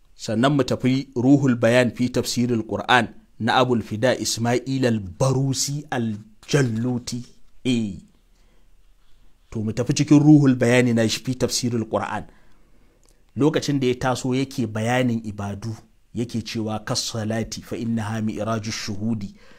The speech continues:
Sallah ita ce mi'raji na shuhudi da Allah tabaraka wa ta'ala. "Wa fiha kasrun nafsi."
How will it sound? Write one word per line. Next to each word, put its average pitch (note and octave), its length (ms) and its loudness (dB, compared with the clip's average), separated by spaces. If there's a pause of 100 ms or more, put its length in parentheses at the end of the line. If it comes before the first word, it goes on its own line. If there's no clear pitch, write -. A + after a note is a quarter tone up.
Sallah C3 560 0
ita B2 160 -4
ce A#2 260 -2
mi'raji A2+ 1040 -2
na B2 140 -2
shuhudi A#2+ 920 -4
da G#2 120 -2
Allah A#2+ 300 0
tabaraka A2+ 400 -4
wa G#2+ 80 -6
ta'ala. G2+ 400 -8 (260)
"Wa A2+ 100 0
fiha B2+ 460 0
kasrun C#3+ 540 4
nafsi." - 340 0